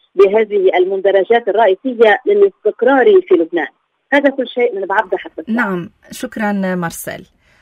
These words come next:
Speaker 2: ومن بعبدة إلى عين التيني، حيث نقل شكري القلق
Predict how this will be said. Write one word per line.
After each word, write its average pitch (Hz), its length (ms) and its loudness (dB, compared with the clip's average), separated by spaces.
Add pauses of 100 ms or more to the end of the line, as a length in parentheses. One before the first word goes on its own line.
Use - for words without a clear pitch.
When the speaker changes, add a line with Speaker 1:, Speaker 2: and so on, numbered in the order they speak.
(160)
Speaker 2:
ومن 233 760 -4
بعبدة 175 420 -8
إلى 185 240 -6
عين 208 320 -4
التيني، 180 460 -6
حيث 190 340 -10
نقل 175 500 -6
شكري 170 480 -12
القلق 175 520 -10